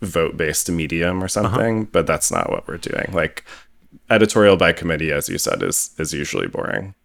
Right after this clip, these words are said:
Speaker 2: Did you follow Civil? This was a blockchain publishing experiment. We had Zanush, uh, Zamarodi on a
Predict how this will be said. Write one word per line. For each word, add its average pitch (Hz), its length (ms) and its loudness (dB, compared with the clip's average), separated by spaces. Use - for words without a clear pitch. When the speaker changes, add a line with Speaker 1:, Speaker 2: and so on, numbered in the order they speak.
Speaker 2:
Did 120 160 -4
you 185 80 0
follow 185 400 2
Civil? 151 640 -2
This 123 180 -8
was 120 120 -6
a 117 80 -4
blockchain 117 640 -6
publishing 110 440 -8
experiment. 110 500 -6
We 98 80 -8
had 95 180 -6
Zanush, 95 680 -8
uh, 87 120 -8
Zamarodi 92 540 -8
on 95 140 -6
a 92 160 -8